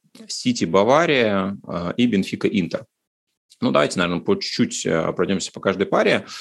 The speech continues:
Э, м, Реал, Челси, мне кажется, здесь, э, достаточно все очевидно. И вот, э, Федь, не слышал твои соображения по поводу проекта, который у синих сейчас происходит.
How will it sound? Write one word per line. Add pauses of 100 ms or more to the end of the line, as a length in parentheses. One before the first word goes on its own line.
(340)
Э,
м,
Реал,
Челси,
мне
кажется,
здесь,
э,
достаточно
все
очевидно.
И
вот,
э,
Федь,
не
слышал
твои
соображения
по
поводу
проекта,
который
у
синих
сейчас
происходит.